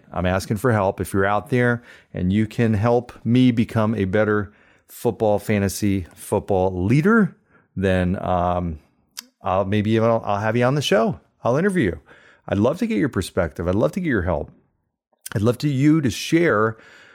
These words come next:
your wisdom and, uh, with the audience and maybe make them better fantasy football leaders. So, uh,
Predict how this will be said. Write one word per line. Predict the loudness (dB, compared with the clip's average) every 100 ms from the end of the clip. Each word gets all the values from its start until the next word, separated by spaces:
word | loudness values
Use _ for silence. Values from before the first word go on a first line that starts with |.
| _ -2
your | 2 4
wisdom | 4 2 0 0 0 0 -6 _ -10
and, | -2 0 2 2 4
uh, | 4 2 2 2
with | 2
the | 2
audience | 2 2 0 -2 -2
and | -2 0
maybe | 0 0
make | 0 0 2
them | 2 2
better | 2 2 2 -2
fantasy | -4 -4 -4 -6
football | -8 -2 -2 -2 -8 _ _ _ -4
leaders. | -4 -4 -8 -14 -20
So, | -2 -2 -2 _ -20 -20 -20 -6 -2
uh, | 2